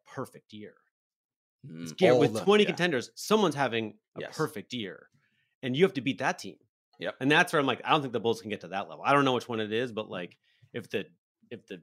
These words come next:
Speaker 1: Clippers go injury-free and they all
Speaker 2: Oh,
Speaker 1: love each
Speaker 2: yeah.
Speaker 1: other,
Speaker 2: They're not, they're not
Speaker 1: like,
Speaker 2: beating them.
Speaker 1: you can't touch it. They're gonna be
Speaker 2: <laughs>
Speaker 1: a hundred miles ahead of you, right? So I feel
Speaker 2: Yeah.
Speaker 1: like we're gonna, someone's gonna have a perfect year here.
Speaker 2: Yeah.
Speaker 1: Um,
Speaker 2: Someone's gonna have the
Speaker 1: anyway, sorry.
Speaker 2: perfect year, and someone's gonna have the snake bit year, where everything goes wrong.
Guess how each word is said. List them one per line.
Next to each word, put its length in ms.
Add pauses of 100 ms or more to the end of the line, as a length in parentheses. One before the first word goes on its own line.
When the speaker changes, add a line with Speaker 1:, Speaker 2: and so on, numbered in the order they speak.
(100)
Speaker 1:
Clippers 360
go 180
injury-free 840
and 260
they 100
all 160
Speaker 2:
Oh, 40
Speaker 1:
love 120
each 140
Speaker 2:
yeah. 60
Speaker 1:
other, 100
Speaker 2:
They're 80
not, 160
they're 100
not 60
Speaker 1:
like, 100
Speaker 2:
beating 220
them. 240 (560)
Speaker 1:
you 80
can't 320
touch 300
it. 160 (360)
They're 120
gonna 160
be 80
Speaker 2:
<laughs> 0
Speaker 1:
a 80
hundred 440
miles 300
ahead 240
of 60
you, 80 (100)
right? 200
So 100
I 40
feel 120
Speaker 2:
Yeah. 80
Speaker 1:
like 100
we're 140
gonna, 320
someone's 360
gonna 140
have 100
a 40
perfect 360
year 220
here. 160
Speaker 2:
Yeah. 220 (500)
Speaker 1:
Um, 100
Speaker 2:
Someone's 200
gonna 100
have 100
the 60
Speaker 1:
anyway, 40
sorry. 140
Speaker 2:
perfect 160
year, 280 (100)
and 120
someone's 220
gonna 120
have 80
the 60
snake 320
bit 160
year, 280
where 160 (240)
everything 580
goes 240
wrong. 220